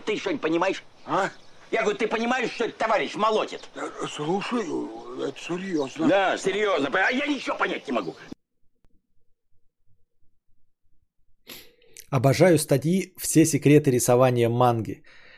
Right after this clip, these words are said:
Speaker 3: Содержание статьи. Первое. Рисовать мангу очень сложно. Второе. Были случаи в тысяча девятьсот пятьдесят шестом, когда было легко.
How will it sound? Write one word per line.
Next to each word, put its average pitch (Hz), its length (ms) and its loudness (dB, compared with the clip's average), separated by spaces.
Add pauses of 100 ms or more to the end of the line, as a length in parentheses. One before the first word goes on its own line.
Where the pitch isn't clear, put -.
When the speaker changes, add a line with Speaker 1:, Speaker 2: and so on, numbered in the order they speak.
(140)
Speaker 3:
Содержание 143 600 4
статьи. 139 440 2 (140)
Первое. 143 420 8
Рисовать 156 540 2
мангу 185 300 2
очень 143 260 2
сложно. 113 480 2 (220)
Второе. 120 560 4
Были 175 340 2
случаи 180 420 2
в - 60 -4
тысяча 143 340 0
девятьсот 131 400 0
пятьдесят 127 260 2
шестом, 196 400 -2
когда 156 320 2
было 139 220 6
легко. 107 500 -2